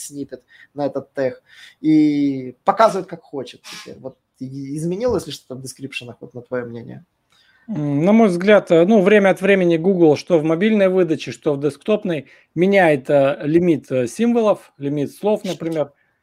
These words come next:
Speaker 2: И бывает короче они становятся, длиннее. Но, на мой взгляд, надо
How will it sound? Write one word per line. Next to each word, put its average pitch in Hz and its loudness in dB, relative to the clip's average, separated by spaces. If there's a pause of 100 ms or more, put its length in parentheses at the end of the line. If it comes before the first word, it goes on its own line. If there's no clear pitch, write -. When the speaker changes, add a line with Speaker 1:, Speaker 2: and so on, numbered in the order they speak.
(120)
Speaker 2:
И 160 4
бывает 156 4
короче 208 4
они 175 0
становятся, 165 -6
длиннее. 185 -2
Но, 233 0
на 214 0
мой 208 2
взгляд, 196 0
надо 175 0